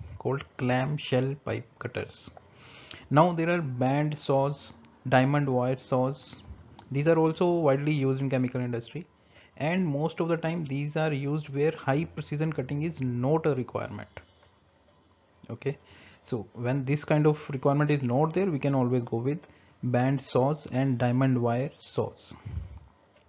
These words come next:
Again, there is another abrasive water jet cutting. This is used for, uh, cutting when we are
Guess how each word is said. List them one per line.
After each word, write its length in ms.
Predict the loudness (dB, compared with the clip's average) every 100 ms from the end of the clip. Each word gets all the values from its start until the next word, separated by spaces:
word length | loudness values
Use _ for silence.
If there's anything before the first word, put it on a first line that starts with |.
| -14 -2
Again, 340 | 4 4 6
there 140 | 4 4
is 160 | 2
another 500 | 2 2 2 2 2
abrasive 640 | 2 2 2 2 0 0 -4 0
water 540 | 2 4 4 2 0 -8 -20 -20 -20 -20 _ -10 -6
jet 360 | 0 0 -2 -2
cutting. 380 | 0 0 -6 -12 -18 -16 -14 -10
This 160 | -4
is 180 | -2 0
used 300 | 2 2 0
for, 300 | 0 2 2 0 _ _ _ _ _ _ _ _ _ -6
uh, 540 | -4 -2 -4 -6 -8 -6 -2
cutting 420 | 0 2 0 -2
when 360 | 0 2 2 -4 -12 _ _ _ -12 -2
we 200 | 2
are 140 | 4